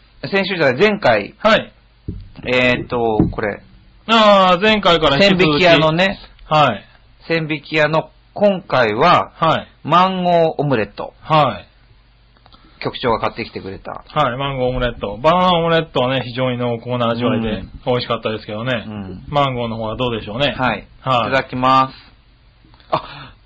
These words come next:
Speaker 1: まあ、持った感じはもちろんさっきのように、さ-、まあ、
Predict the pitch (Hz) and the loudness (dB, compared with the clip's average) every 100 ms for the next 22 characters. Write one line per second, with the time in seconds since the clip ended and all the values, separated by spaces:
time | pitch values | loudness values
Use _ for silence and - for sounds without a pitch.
0 | - - - - - _ _ 147 120 104 | -20 -20 -20 -20 -20 _ _ -6 -6 -4
1 | 135 180 294 - 202 143 123 113 123 131 | -8 -6 -6 0 0 2 0 -2 -8 -6
2 | 123 110 147 - - 110 110 98 95 101 | -4 -4 -6 -8 -8 -6 -6 -6 -10 -16
3 | - - 139 - 131 147 - | -18 -14 -14 -12 -2 -2 -2